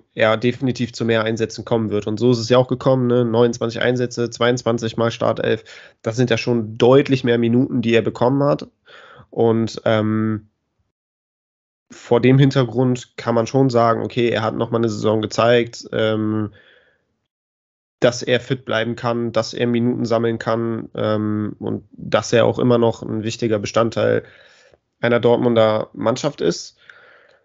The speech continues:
Ähm, ich weiß jetzt gerade nicht mehr im Kopf, wie viel Durchschnittspunkte ich damals predicted habe. Vielleicht kannst du mir da helfen.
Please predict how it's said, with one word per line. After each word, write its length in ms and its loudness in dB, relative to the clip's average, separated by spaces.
Ähm, 720 4
ich 180 -8
weiß 180 2
jetzt 180 -6
gerade 300 2
nicht 300 -2
mehr 220 -2
im 220 -6
Kopf, 400 -4
wie 160 -2
viel 400 0
Durchschnittspunkte 800 -2
ich 120 -2
damals 360 2
predicted 600 -2
habe. 460 4
Vielleicht 280 -12
kannst 260 -8
du 40 -6
mir 60 -4
da 80 -2
helfen. 400 -2